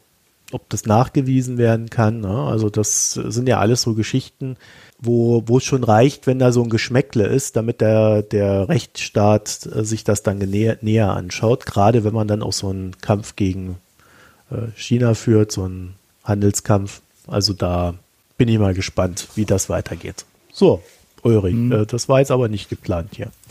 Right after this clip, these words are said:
Speaker 2: Ich
Speaker 1: Das
Speaker 2: weiß
Speaker 1: war
Speaker 2: jetzt gar nicht mehr, wie diese Z T E-Nummer dann ausgegangen ist. Z T E hat da eine Strafe bezahlt?
Speaker 1: Ja, die haben sich irgendwie geeinigt, aber,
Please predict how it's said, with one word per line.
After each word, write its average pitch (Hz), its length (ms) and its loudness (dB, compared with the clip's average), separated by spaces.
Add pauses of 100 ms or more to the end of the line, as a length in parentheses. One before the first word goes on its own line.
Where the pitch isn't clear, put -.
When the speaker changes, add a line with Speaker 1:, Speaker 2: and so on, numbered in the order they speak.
(340)
Speaker 2:
Ich 170 120 4
Speaker 1:
Das 143 80 4
Speaker 2:
weiß 151 140 4
Speaker 1:
war 107 60 0
Speaker 2:
jetzt 170 160 0
gar 160 100 2
nicht 175 160 0
mehr, 151 160 0
wie 165 120 0
diese 147 300 0
Z 147 240 -2
T 139 280 0
E-Nummer 143 360 0
dann 131 180 0
ausgegangen 131 640 -2
ist. 131 180 -2
Z 139 160 0
T 147 80 -4
E 135 140 -6
hat 147 200 -8
da 135 40 0
eine 110 140 -6
Strafe - 460 -6
bezahlt? 202 640 -2 (640)
Speaker 1:
Ja, 104 80 -2
die 110 140 4
haben 123 100 4
sich 127 120 4
irgendwie 117 260 4
geeinigt, 107 720 0
aber, 95 560 0